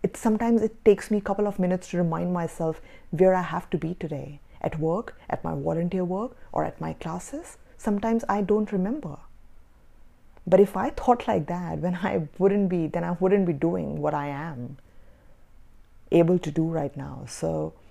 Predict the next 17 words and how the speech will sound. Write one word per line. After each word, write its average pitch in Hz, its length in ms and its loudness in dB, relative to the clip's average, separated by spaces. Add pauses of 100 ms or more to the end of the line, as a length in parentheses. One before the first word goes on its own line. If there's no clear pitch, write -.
(540)
tell 220 220 4
me, 170 320 -2 (680)
what 165 260 6
would 190 180 6
you 196 80 2
love 165 340 -2
to 160 120 -6
achieve 143 540 -6 (260)
with 143 180 -4
your 139 240 -4
life? 143 520 -16 (1500)
Fourth, - 500 -2 (720)
when 165 220 4
there 185 160 6
is 214 140 2
a 226 40 10
will, 165 360 2